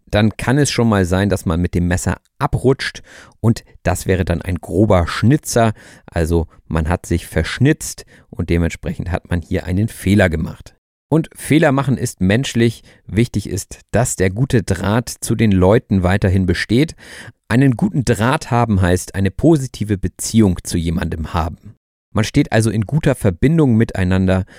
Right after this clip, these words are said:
und wenn wir das jetzt mal technisch betrachten, dann ist eine Verbindung häufig durch Draht oder durch Kabel möglich und dementsprechend hat man einen guten Draht zu jemandem,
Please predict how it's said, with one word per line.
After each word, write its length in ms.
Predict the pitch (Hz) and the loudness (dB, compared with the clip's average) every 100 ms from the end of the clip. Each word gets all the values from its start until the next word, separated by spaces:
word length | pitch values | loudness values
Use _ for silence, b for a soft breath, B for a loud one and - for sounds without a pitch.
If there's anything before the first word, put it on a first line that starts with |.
| B _ | B _
und 260 | 95 95 - | -2 0 -2
wenn 240 | - 92 95 | -4 0 0
wir 60 | |
das 140 | 92 - | 0 -2
jetzt 160 | 95 | -2
mal 200 | 87 90 - | -2 -2 -2
technisch 500 | - 139 127 117 - | -4 -2 0 -2 -2
betrachten, 720 | 98 - - 95 - - 87 85 B B - | -6 -4 -4 -4 -6 -8 -6 -6 B B -6
dann 200 | 87 98 | 0 0
ist 200 | 78 - | -2 -6
eine 160 | 87 90 | -4 -4
Verbindung 680 | - 85 98 120 120 110 95 b | -2 -2 0 2 4 2 -2 b
häufig 420 | _ 98 101 104 - | _ 0 2 0 -2
durch 300 | 95 98 - _ _ | 0 0 -2 _ _
Draht 480 | 107 87 98 113 - | -4 0 0 -2 -2
oder 200 | 95 95 | -2 0
durch 200 | 90 - _ | -2 -6 _
Kabel 460 | - 107 135 127 | -4 0 2 4
möglich 640 | 107 110 107 - 92 90 - B B _ | 4 4 4 2 0 0 -6 B B _
und 180 | 104 101 | -4 -2
dementsprechend 640 | 98 90 - 85 - 80 | 0 -2 -4 -4 -4 -6
hat 220 | 117 - | -6 -2
man 100 | 127 | -2
einen 300 | 117 107 104 | -2 0 0
guten 360 | 92 147 - 107 | 0 -4 -6 -4
Draht 480 | 110 90 101 131 - - | -2 0 0 0 -4 -8
zu 140 | - | -2
jemandem, 600 | 107 101 104 98 92 92 | 0 2 2 2 2 2